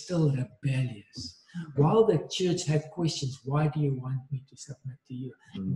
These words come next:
Speaker 1: While that was happening, Christ died on the cross.
Speaker 3: Mm-hmm.
Speaker 2: Mm-hmm.
Speaker 1: He didn't say, "Submit and then I'll die on the cross."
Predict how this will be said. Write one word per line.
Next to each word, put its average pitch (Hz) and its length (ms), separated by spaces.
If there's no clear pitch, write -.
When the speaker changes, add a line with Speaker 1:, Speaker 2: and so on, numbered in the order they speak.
Speaker 1:
While 208 420
that 151 220
was 135 160
happening, 127 480
Christ 143 460
died 127 280
on 117 120
the - 120
cross. - 220
Speaker 3:
Mm-hmm. 98 360
Speaker 2:
Mm-hmm. 190 280
Speaker 1:
He 151 60
didn't 220 280
say, 139 120
"Submit 156 480
and 127 100
then 139 200
I'll 135 220
die 120 120
on - 80
the - 140
cross." - 260